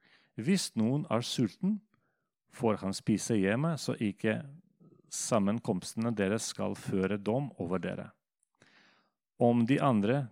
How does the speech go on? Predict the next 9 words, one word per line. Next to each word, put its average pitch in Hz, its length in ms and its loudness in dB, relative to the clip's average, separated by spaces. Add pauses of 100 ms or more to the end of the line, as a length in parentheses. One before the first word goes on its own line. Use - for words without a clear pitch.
tingene 107 400 4
skal 98 320 0
jeg 107 160 0
gi 95 240 0
ret-, - 320 -2
retningslinjer 107 760 -4 (500)
når 120 220 -4 (160)
jeg 104 180 -6
kommer. - 300 -12